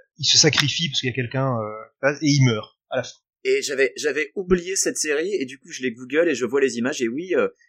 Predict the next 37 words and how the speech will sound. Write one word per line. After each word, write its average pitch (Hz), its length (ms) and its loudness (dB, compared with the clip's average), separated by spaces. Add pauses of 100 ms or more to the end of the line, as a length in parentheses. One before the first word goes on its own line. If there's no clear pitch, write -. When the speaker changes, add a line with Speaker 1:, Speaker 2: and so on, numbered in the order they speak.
Speaker 2:
je 107 160 -8
m'en 151 160 -4
rappelle, 143 380 0
ils 123 160 -4
avaient 143 140 -2
des 135 100 0
casques 165 300 0
avec, 131 300 0
euh, 117 200 4
des, 110 180 -4
des 113 160 -2
têtes 135 240 0
d'oiseaux 139 480 -2
en 120 60 -4
fait 120 220 -4
sur 110 160 -10
les 104 120 -4
casques. 131 360 -6 (680)
Ouais, 113 80 -6
ouais. 135 240 0
Speaker 1:
Exactement, 127 840 0
ouais, 131 120 2
ouais. 120 140 0 (360)
Et 131 100 4
donc 208 180 8
c'est - 140 2
une 151 80 2
série, 175 320 4
ils 135 160 2
ont, 131 160 0
c'est, 131 260 -4
c'est - 200 -4
une 135 100 0
série 180 200 2
qui 135 120 -4
est - 120 -4
excellente, 170 520 -2